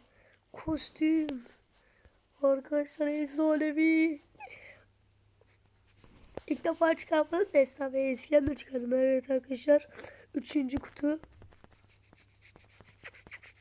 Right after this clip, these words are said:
Heyecandan hava kaçırıyorum baby. Evet arkadaşlar. Bu, burada al diyor. Ne alayım?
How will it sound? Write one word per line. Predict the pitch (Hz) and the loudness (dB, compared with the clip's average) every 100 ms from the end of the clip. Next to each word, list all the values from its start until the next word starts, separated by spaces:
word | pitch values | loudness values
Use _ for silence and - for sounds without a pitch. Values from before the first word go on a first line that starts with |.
| - - - _ _ _ _ _ _ - - - | -20 -20 -20 _ _ _ _ _ _ -20 -20 -20
Heyecandan | - 285 254 269 262 311 320 - - - | -2 0 4 2 4 4 4 0 -20 -20
hava | - 277 311 | 0 6 8
kaçırıyorum | 330 269 247 233 214 214 | 6 2 0 -2 -4 -4
baby. | 233 220 247 302 - _ _ - - - - _ _ _ _ _ _ _ _ _ _ - - _ _ _ - _ _ _ _ _ - - - _ _ - - - _ _ - - - _ - 277 | -4 -2 -2 -4 -10 _ _ -20 -20 -20 -20 _ _ _ _ _ _ _ _ _ _ -20 -20 _ _ _ -20 _ _ _ _ _ -20 -20 -20 _ _ -20 -20 -20 _ _ -16 -16 -18 _ -6 2
Evet | 269 269 | 4 4
arkadaşlar. | 254 254 233 285 277 - - - _ 277 | 2 0 0 0 0 -8 -20 -20 _ -6
Bu, | 403 - | -6 -6
burada | 254 254 392 | -4 -2 2
al | 262 277 262 | 4 4 2
diyor. | 240 247 262 294 269 | -2 -2 0 0 0
Ne | 269 | -2
alayım? | 254 226 240 277 | -2 -4 -6 -6